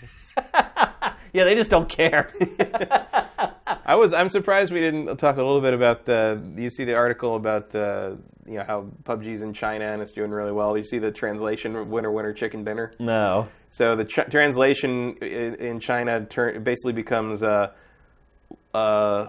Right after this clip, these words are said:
Speaker 2: "Luck be with you, tonight we're eating chicken." <laughs> And it spawned, apparently this has been so popular, it sp-, it has spawned a whole subgenre of, like, mobile games where, like, the player eats chicken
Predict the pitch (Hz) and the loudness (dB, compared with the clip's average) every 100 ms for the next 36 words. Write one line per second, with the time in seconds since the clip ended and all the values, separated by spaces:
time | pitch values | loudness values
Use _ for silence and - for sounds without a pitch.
0 | - _ 113 117 143 139 135 131 123 131 | -10 _ -2 4 4 4 -2 0 -2 -2
1 | 143 143 143 123 113 123 120 117 120 117 | -2 -2 -2 -4 -2 -2 -2 -2 -2 -4
2 | 117 135 143 160 175 - - - - - | -8 -6 -4 -4 -6 -12 -20 -20 -20 -20
3 | - 339 339 349 - 294 - - 254 135 | -6 -4 0 0 2 0 0 -4 4 6
4 | 139 139 143 143 - - - 151 160 160 | 8 6 2 2 0 -4 6 8 8 6
5 | 165 139 175 196 170 165 160 139 139 - | 4 2 6 6 6 2 2 -2 -2 0
6 | 139 135 135 143 147 139 135 - - - | 0 2 0 2 2 2 0 -6 -6 0
7 | 139 135 131 - 139 139 151 131 123 139 | 2 2 -2 -2 4 4 6 4 4 4
8 | 135 143 139 - 131 135 127 139 139 143 | 4 4 2 2 2 2 0 2 4 2
9 | 131 123 117 120 117 113 120 123 135 131 | 2 2 2 0 0 -2 -2 0 -2 -2
10 | 131 127 120 120 117 110 113 - _ _ | -4 -4 -2 0 2 0 -4 -6 _ _
11 | _ _ _ 123 127 - 135 127 127 123 | _ _ _ -6 -6 -2 2 2 2 -2
12 | 123 - - 143 185 190 196 | -10 -12 -6 -4 -2 -4 -4